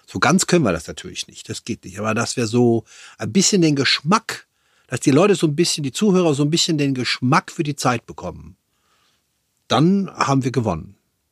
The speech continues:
Weil das war am Anfang gar nicht die Absicht, es entstand, weil man einfach mit diesen Figuren sich plötzlich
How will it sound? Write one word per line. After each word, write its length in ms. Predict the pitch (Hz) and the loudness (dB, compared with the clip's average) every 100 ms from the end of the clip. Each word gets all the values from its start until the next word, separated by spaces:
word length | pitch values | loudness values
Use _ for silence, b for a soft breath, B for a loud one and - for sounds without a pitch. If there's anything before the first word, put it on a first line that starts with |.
| _ _ _ _ - _ | _ _ _ _ -20 _
Weil 400 | 95 113 110 101 B B | -6 0 0 -2 B B
das 240 | - 165 240 | 0 0 2
war 100 | 202 | 2
am 100 | 175 | 4
Anfang 260 | 165 160 | 2 2
gar 120 | 135 123 | 0 0
nicht 140 | - | -4
die 80 | - | -6
Absicht, 380 | 170 - - 117 | -6 -6 -8 -10
es 100 | 123 | -6
entstand, 540 | 117 - 190 101 - B B B B - | -2 0 0 0 -6 B B B B -4
weil 140 | 131 | 2
man 140 | 139 131 | 2 2
einfach 300 | 139 147 127 | 0 0 0
mit 140 | 143 | -2
diesen 180 | 127 139 | -2 -6
Figuren 540 | 151 165 240 262 123 | -4 2 4 4 2
sich 340 | - - - - | -2 -6 -6 -6
plötzlich 760 | 113 - - 104 - - - | -6 -4 -4 -4 -4 -10 -12